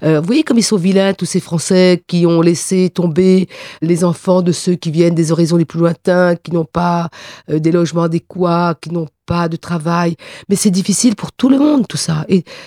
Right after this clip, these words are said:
c'est pas forcément la première génération qui s'en sort. Cette génération de, de jeunes d'origine immigrée, je le dis en pesant mes mots, d'origine arabe, d'origine africaine, d'origine comme moi, de l'île de la Réunion, donc ouvert aux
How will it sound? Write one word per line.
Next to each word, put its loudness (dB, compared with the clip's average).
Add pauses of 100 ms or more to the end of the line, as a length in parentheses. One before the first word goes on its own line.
(120)
c'est -4
pas -2
forcément -2
la 2
première 2
génération 0
qui -4
s'en -2
sort. -2 (540)
Cette -6
génération 0
de, 0
de -2
jeunes 0
d'origine 2
immigrée, 0
je 2
le 4
dis 2
en -6
pesant 0
mes 4
mots, 4 (320)
d'origine 2
arabe, -2 (480)
d'origine 0
africaine, 0 (260)
d'origine 0
comme 0
moi, 0 (460)
de 2
l'île 4
de 2
la 2
Réunion, 4
donc 0
ouvert 0
aux -4